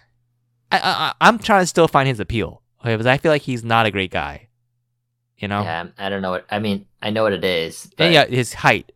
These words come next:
Speaker 1: sure, he's super tall. And that's probably, like, a big,
Speaker 2: he's,
Speaker 1: a
Speaker 2: he's
Speaker 1: big
Speaker 2: tall
Speaker 1: thing.
Speaker 2: and athletic.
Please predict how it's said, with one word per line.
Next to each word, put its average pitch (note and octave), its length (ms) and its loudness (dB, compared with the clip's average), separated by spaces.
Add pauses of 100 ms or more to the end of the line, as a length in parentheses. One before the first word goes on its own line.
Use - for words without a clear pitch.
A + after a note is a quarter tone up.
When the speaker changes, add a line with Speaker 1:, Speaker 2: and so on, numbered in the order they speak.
Speaker 1:
sure, G2 280 -4
he's G2+ 180 -10
super A2+ 240 -4
tall. F#2+ 520 -4 (420)
And A2 100 -4
that's A#2 140 0
probably, C#3+ 320 4
like, G#2 180 0
a G2 60 -4
big, C3 200 0
Speaker 2:
he's, - 120 -2
Speaker 1:
a - 80 -20
Speaker 2:
he's D3 140 -2
Speaker 1:
big G3+ 80 -2
Speaker 2:
tall E3+ 280 4
Speaker 1:
thing. D3 100 -2
Speaker 2:
and C#3 80 -2
athletic. A#2 720 -2